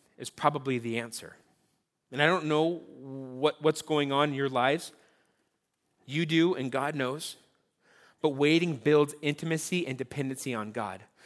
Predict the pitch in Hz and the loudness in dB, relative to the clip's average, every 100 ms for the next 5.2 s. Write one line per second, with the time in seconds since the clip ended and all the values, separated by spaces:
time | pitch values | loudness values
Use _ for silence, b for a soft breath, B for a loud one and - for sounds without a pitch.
0 | b - 165 143 147 123 123 113 123 131 | b -2 0 0 -2 -2 -2 -2 0 0
1 | 120 - 113 - 135 - 120 104 - - | -2 -4 -6 -6 -10 -10 -8 -10 -10 -18
2 | - _ _ _ _ _ _ _ _ _ | -20 _ _ _ _ _ _ _ _ _
3 | _ _ - 143 139 151 - 151 143 160 | _ _ -4 0 0 0 0 0 0 -2
4 | 139 127 139 135 127 117 - 127 123 127 | -2 0 4 4 4 -2 -2 0 0 -2
5 | 123 | -8